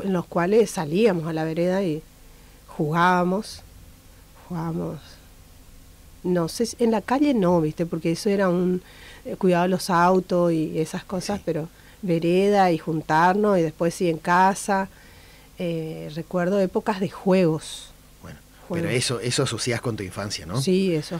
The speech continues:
Speaker 2: ¿Y tu
Speaker 1: asocio con
Speaker 2: papá, tu mamá, en qué trabajaban en esa época?
Speaker 1: Y papá en esa época trabajaba siempre en comercio, siempre trabajó en el rubro de comercio,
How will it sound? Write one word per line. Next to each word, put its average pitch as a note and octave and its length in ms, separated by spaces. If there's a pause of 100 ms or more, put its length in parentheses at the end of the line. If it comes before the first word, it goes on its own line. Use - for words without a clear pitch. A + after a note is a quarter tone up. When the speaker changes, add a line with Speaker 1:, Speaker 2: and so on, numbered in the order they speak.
Speaker 2:
¿Y B2+ 120
tu C3+ 120
Speaker 1:
asocio - 40
con A2+ 140
Speaker 2:
papá, D3+ 200
tu - 100
mamá, A#2+ 300
en C3 80
qué B2 140
trabajaban A#2 640 (120)
en G2 120
esa G#2+ 180
época? G#2+ 340 (440)
Speaker 1:
Y B3+ 100
papá C4 480 (100)
en A3+ 160
esa A#3 300
época C4+ 360
trabajaba G3+ 600
siempre G#3 520
en G3+ 100
comercio, A#3 720 (1120)
siempre A3+ 320
trabajó E3+ 360
en F#3 80
el F3+ 80
rubro F3+ 240
de F3 60
comercio, G3+ 640